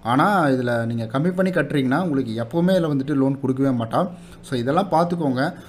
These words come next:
அப்படி இதெல்லாம் ஓ-, இ-, சரி, ஓகேங்க, எனக்கு அதெல்லாம் பிரச்சனை கிடையாது, எனக்கு சிபிலும் ஒண்ணும் பிரச்சனை கிடையாது, but இவனும் எனக்கு லோன் தரலைனால எனக்கு எந்த பிரச்சனையும் கிடையாது அப்படின்னா மட்டும்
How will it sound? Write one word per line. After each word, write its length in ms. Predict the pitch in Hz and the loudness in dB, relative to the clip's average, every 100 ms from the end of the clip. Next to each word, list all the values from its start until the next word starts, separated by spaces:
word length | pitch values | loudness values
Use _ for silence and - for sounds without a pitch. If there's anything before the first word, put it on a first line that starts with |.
| - - | -20 -8
அப்படி 260 | 110 120 | -4 -2
இதெல்லாம் 340 | 120 123 156 202 | -2 0 0 2
ஓ-, 280 | 160 170 139 | 2 2 2
இ-, 240 | 123 127 | 2 0
சரி, 260 | 117 151 143 | -2 -2 2
ஓகேங்க, 680 | 156 175 175 151 151 139 | 0 2 2 4 2 2
எனக்கு 200 | 117 120 | 0 -4
அதெல்லாம் 220 | 117 139 151 | -2 -2 0
பிரச்சனை 360 | 139 131 175 | -2 0 0
கிடையாது, 300 | 156 135 131 | 2 2 2
எனக்கு 300 | 135 120 127 | 0 -2 -4
சிபிலும் 220 | 139 170 | 0 2
ஒண்ணும் 160 | 175 156 | 2 2
பிரச்சனை 320 | 139 135 156 | 0 0 -2
கிடையாது, 420 | 139 123 120 165 175 - - - 139 | 0 -2 -2 -4 -6 -16 -20 -6 -4
but 140 | 143 | 0
இவனும் 680 | 131 139 156 170 165 143 135 | 0 2 2 4 4 2 0
எனக்கு 280 | 127 135 131 | 0 0 2
லோன் 200 | 143 147 | 2 2
தரலைனால 420 | 135 131 123 139 | 2 2 0 0
எனக்கு 200 | 135 113 | 0 -2
எந்த 200 | 113 139 | -2 -2
பிரச்சனையும் 320 | 127 - 139 | -2 -2 -4
கிடையாது 340 | 131 123 127 | -2 -2 -2
அப்படின்னா 340 | 113 123 120 117 | -2 -2 -4 -2
மட்டும் 340 | 113 - 185 | -2 0 -2